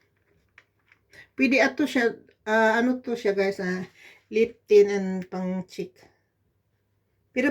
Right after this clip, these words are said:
pag sa cheek, konti lang. Para maging, para maging blooming si Lola habang maghugas ng C R.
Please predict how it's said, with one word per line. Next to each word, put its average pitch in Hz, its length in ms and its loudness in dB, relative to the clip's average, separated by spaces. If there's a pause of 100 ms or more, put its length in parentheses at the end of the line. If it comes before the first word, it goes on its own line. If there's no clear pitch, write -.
pag 269 160 -2
sa 294 80 0
cheek, 226 400 -2
konti 202 400 -2
lang. 170 320 -4 (2750)
Para 196 240 2
maging, 202 400 4 (560)
para 202 240 -2
maging 202 400 0
blooming 190 320 0
si - 160 -6
Lola 190 320 2
habang 185 240 -4
maghugas 180 480 -4
ng 185 160 -8
C 147 240 -4
R. 143 240 -8